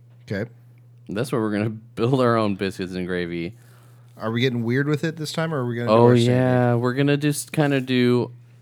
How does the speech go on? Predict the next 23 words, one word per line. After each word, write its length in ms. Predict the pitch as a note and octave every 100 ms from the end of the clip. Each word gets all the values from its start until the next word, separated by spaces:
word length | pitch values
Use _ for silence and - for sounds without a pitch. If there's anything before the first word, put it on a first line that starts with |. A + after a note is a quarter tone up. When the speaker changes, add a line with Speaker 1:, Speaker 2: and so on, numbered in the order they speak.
| - - B2
Speaker 2:
like, 320 | A#2+ A2+ -
uh, 300 | A2+ A2 G#2+
Speaker 1:
Variations? 640 | A2+ A#2+ A#2+ A#2+ B2 C#3
Speaker 2:
how 120 | F3+
can 220 | F#3 G#3 G3
we 180 | F#3+
improve? 760 | E3 D#3 - C#3 B2 D#2 D#2 - - -
Speaker 1:
Okay. 380 | C#3+ F3 C#3+ F3 - - - - - - - - -
Speaker 2:
We'll 140 | B2 C3+
talk 280 | G#3 G#3+ G#3+
variations 680 | F3 D3 A#2 G2 - E2+ -
first, 380 | - D#2 - -
or 100 | A#2
spin-offs, 720 | - - C3 G2+ D#2 - G2+
as 160 | F2+
we 140 | F#2 F2
like 180 | E2+ F#2+
to 100 | F2+
call 200 | G2 F2
Speaker 1:
Okay. 80 |
Speaker 2:
them. 200 | F#2+ A2+ B2 - - - - - -
And 240 | A2 A2+ A#2+
then 340 | C3 C3+